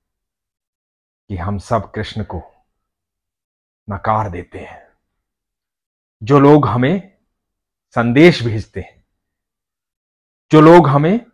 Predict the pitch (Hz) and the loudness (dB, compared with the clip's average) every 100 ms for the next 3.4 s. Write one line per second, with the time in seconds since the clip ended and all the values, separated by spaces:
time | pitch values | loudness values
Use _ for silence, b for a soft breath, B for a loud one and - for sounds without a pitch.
0 | _ _ _ _ _ _ 170 220 233 185 | _ _ _ _ _ _ 4 4 4 4
1 | 147 131 120 107 120 117 127 151 143 190 | 4 2 2 0 0 -4 -2 -4 -2 -2
2 | 202 240 190 113 113 117 113 110 110 131 | -2 -4 0 -2 -2 -8 -6 -6 -4 -2
3 | 127 - 101 - | -2 -4 -12 -14